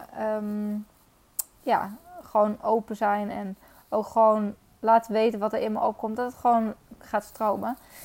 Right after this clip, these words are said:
Dus daar vertrouw ik op en dat gaat ook helemaal goed komen. Ehm, even denken hoor. We hebben bijvoorbeeld Scotch en Soda. Dat is een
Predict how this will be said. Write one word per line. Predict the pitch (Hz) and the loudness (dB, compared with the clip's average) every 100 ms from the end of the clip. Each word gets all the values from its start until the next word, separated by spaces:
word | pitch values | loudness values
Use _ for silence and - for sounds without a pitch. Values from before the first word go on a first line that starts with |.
| - | -20
Dus | - 320 381 | 0 2 4
daar | 381 | 4
vertrouw | 349 - 202 185 | 4 6 6 8
ik | |
op | - 311 - | 8 6 6
en | 254 233 | 2 4
dat | 226 | 2
gaat | - 226 | 0 -2
ook | 220 | 0
helemaal | 226 208 | -4 -4
goed | 202 214 | -6 -8
komen. | - - 208 254 320 - - - - | -4 -4 -2 -6 -8 -16 -20 -20 4
Ehm, | 285 370 392 381 381 370 - | 8 8 6 0 -6 -6 -4
even | 254 285 226 | 2 2 2
denken | - 196 - | -2 -2 4
hoor. | 254 | 6
We | 269 | 8
hebben | 285 285 | 6 6
bijvoorbeeld | 254 254 269 247 | 2 4 4 4
Scotch | - - 247 - | -6 0 0 0
en | 190 | -4
Soda. | - 233 240 254 285 | 2 4 8 10 10
Dat | 240 220 | 6 2
is | 220 - | 0 -6
een | 208 196 | -6 -6